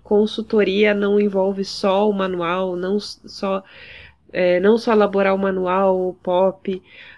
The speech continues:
é, envolve várias outras questões, né, como atendimento ao cliente, entre outros serviços, né, como ficha técnica, enfim, vários outros serviços que tu pode aplicar.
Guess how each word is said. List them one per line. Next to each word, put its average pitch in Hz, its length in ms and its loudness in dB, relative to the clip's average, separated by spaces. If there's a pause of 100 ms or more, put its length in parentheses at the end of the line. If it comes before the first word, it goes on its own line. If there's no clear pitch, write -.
é, 170 560 0
envolve 196 420 2
várias 214 580 2
outras 202 400 -2
questões, 175 680 -2
né, 180 240 -6
como 175 220 -8
atendimento 175 500 -10
ao 180 80 -10
cliente, 175 1200 -4 (920)
entre 180 240 0
outros 202 300 0
serviços, 190 880 0
né, 180 300 -4 (120)
como 165 480 -10
ficha - 280 -8
técnica, 190 640 -2
enfim, 233 320 -6 (460)
vários 208 300 4
outros 226 280 0
serviços 214 540 0
que - 140 -12
tu 220 120 -8
pode 214 400 -2
aplicar. - 540 -10